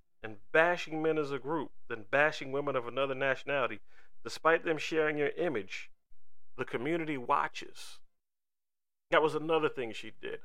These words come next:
I don't know if it was paid race play or whatever, but she was out on the street and she was slapping white dudes saying some bull like, "This is for my ancestors," which,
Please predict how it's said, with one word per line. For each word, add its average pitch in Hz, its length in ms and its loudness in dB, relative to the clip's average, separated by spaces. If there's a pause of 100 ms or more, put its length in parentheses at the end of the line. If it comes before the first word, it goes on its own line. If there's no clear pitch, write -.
I 120 100 0
don't 156 160 0
know 127 220 6
if - 120 0
it - 160 -4
was - 220 -12 (520)
paid 143 360 -4
race 135 300 -2
play 156 240 0
or 120 180 4
whatever, 110 420 2
but - 220 -8 (480)
she 156 140 -2
was 127 140 2
out 123 180 6
on 147 80 0
the 156 80 -2
street 151 460 -2 (580)
and 107 100 -8
she - 120 -6
was 117 140 -4
slapping 120 400 2
white 123 240 2
dudes 110 300 -4
saying 120 240 0
some 104 240 -6
bull 107 400 2
like, 95 320 0
"This 107 160 -6
is 117 100 -6
for 117 140 -4
my 107 160 2
ancestors," - 680 -2 (640)
which, - 400 -6